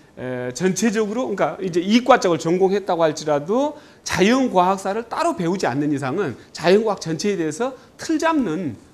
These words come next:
그런 작업은 되지가 않더란 이야기죠. 그래서 이과를 전공했다고 하더라도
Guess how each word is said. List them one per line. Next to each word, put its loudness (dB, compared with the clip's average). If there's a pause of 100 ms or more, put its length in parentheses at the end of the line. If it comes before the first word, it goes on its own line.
그런 2
작업은 -2
되지가 -6
않더란 -6
이야기죠. -6 (260)
그래서 -2
이과를 6
전공했다고 2
하더라도 0